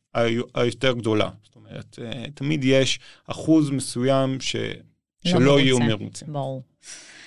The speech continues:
Speaker 2: אוקיי, אמ...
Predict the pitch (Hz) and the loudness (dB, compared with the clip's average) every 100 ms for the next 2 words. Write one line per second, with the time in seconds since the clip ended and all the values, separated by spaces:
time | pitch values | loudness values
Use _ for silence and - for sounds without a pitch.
0 | - - - - _ _ _ - 240 269 | -20 -20 -20 -20 _ _ _ -4 -2 2
1 | 185 175 220 - 208 - 202 196 190 190 | 2 4 2 -2 -6 -2 0 4 4 4
2 | 190 190 | 4 4